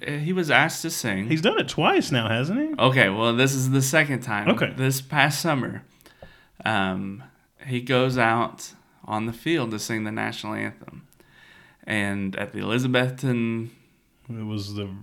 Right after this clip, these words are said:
Speaker 2: Riv-,
Speaker 1: River
Speaker 2: River
Speaker 1: Riders
Speaker 2: Raiders.
Speaker 1: now, I guess. Uh, she hands him his mic. He goes to walk out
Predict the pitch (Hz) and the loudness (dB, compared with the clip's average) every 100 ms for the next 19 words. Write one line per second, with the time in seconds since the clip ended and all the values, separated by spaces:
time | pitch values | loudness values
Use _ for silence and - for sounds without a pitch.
0 | 101 113 110 107 107 - 113 135 120 123 | -12 -6 -6 -6 -10 -8 2 4 6 6
1 | 117 113 107 107 107 104 107 107 104 101 | 8 8 8 6 2 0 -2 -2 -2 -2
2 | 104 101 104 110 135 - _ - - - | -2 -4 -4 -6 -10 -14 _ -20 -20 -20
3 | _ _ - 98 87 - - _ _ - | _ _ -2 0 0 -6 -14 _ _ -12
4 | - 110 127 156 156 147 135 117 104 98 | -6 -2 0 0 2 0 0 0 2 2
5 | 104 - - _ _ _ _ _ _ _ | 0 -8 -20 _ _ _ _ _ _ _
6 | _ _ _ _ - 104 117 123 123 123 | _ _ _ _ -10 -4 0 2 2 4
7 | 123 123 120 101 104 - | 4 4 4 4 4 0